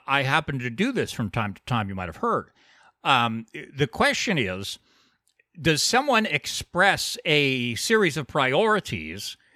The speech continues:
that involve the destruction of the opposition party to the Democrats? Now,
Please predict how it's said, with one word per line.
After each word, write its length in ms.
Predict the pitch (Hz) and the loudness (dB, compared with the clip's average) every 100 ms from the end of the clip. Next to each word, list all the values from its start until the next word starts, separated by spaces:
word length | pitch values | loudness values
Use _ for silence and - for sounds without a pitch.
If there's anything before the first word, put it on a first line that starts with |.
| _ - | _ -2
that 260 | 156 156 | 2 2
involve 640 | 156 147 123 143 139 127 - | 0 -2 2 4 4 0 -6
the 260 | 151 123 151 | -4 2 2
destruction 880 | 113 139 - - 202 214 - 185 156 | 2 -2 -4 -2 0 0 -2 -2 0
of 180 | 139 135 | 0 0
the 140 | 143 | 2
opposition 600 | 143 143 131 139 - 123 | 2 2 -2 -2 -2 -4
party 360 | - 151 123 110 | 0 2 2 -2
to 100 | 117 | -6
the 80 | |
Democrats? 680 | 101 123 175 123 - 78 - | 0 2 2 0 -4 -14 -6
Now, 240 | 143 120 | 0 0